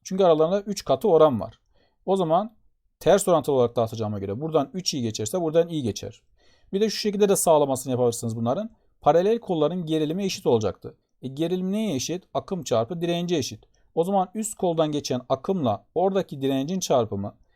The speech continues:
eşit olmalı alt koldan geçen akımla oradaki direncin çarpımına. Üst koldan geçen akımı bu şekilde dağıttığım zaman ben üç kere dört, on iki. Bir kere on iki, on iki. Eşit oldu mu? Evet. Demek ki bu şekilde dağıtacakmışım. Toplam kaç iyilik akım gelmesi lazım o zaman? Dört iyilik akım gelmesi lazım.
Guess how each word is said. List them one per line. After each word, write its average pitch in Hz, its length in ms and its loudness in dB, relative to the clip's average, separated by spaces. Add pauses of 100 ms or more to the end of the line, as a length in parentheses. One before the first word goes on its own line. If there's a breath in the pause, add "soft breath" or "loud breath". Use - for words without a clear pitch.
(200)
eşit 156 260 -6
olmalı 170 520 4
alt 208 220 2
koldan 139 360 0
geçen 120 300 -4
akımla 196 520 -4
oradaki 185 380 2
direncin 165 340 -2
çarpımına. 120 500 -2 (380)
Üst 214 140 -8
koldan 208 260 2
geçen 190 200 0
akımı 190 240 0
bu 180 40 -4
şekilde 170 300 -4
dağıttığım 160 420 4
zaman 139 240 2
ben 101 140 -4 (260)
üç 208 160 -6
kere 127 280 0
dört, 185 260 4 (260)
on 185 140 0
iki. - 300 -8 (220)
Bir 196 200 -2
kere 131 200 0
on 135 160 -2
iki, 208 360 -6
on 185 140 0
iki. 117 320 -8
Eşit - 240 -6
oldu 208 220 2
mu? 220 120 -4
Evet. 117 260 0
Demek 190 180 -8
ki 220 60 -4
bu 196 40 -2
şekilde 156 240 0
dağıtacakmışım. 107 520 -4 (500)
Toplam 208 420 2 (200)
kaç 240 320 0
iyilik 185 240 -4
akım 156 240 0
gelmesi 131 360 -2
lazım 123 220 2
o 120 60 0
zaman? 165 400 -4
Dört 190 280 4
iyilik 160 280 -6
akım 165 260 0
gelmesi 110 360 -2
lazım. 101 220 -10